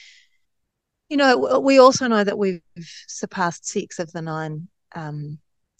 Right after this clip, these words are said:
um, ecological measures, a-, and we can't undo these things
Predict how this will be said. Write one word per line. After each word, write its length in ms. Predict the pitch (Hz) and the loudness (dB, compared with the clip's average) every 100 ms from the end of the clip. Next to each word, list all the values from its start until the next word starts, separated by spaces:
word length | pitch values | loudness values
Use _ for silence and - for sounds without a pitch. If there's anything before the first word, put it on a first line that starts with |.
| _ _ _ _ _ _ _ | _ _ _ _ _ _ _
um, 720 | 160 151 143 147 147 - - - _ _ _ - | -16 -14 -12 -14 -14 -16 -16 -20 _ _ _ -4
ecological 720 | 208 190 170 151 147 147 143 | -4 -2 -8 -8 -10 -12 -10
measures, 580 | 165 156 156 - - - _ | -10 -10 -10 -12 -18 -20 _
a-, 120 | - - _ | -16 -16 _
and 140 | 269 226 | -4 2
we 160 | 254 | 2
can't 300 | - 254 220 | 2 -4 -2
undo 400 | 202 175 156 175 | -2 -4 -4 -2
these 280 | 208 165 151 - | -2 -2 -6 -12
things 420 | 156 156 147 - | -12 -12 -14 -18